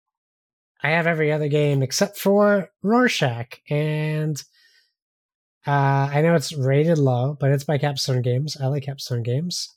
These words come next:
I think Rorschach tests are interesting, so I'd be up for giving that game a shot.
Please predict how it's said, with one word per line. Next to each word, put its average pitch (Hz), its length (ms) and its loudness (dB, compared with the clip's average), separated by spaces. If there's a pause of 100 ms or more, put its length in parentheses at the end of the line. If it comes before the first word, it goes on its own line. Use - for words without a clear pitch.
(140)
I 123 260 -2
think 131 180 0
Rorschach 127 400 0
tests - 500 -4
are 127 640 0
interesting, 175 600 -2 (960)
so - 160 -6
I'd 254 80 0
be 185 120 2
up 135 120 -6 (280)
for - 180 -6
giving 120 260 -2
that 120 160 -2
game 120 320 -4 (100)
a - 40 -14
shot. - 560 -6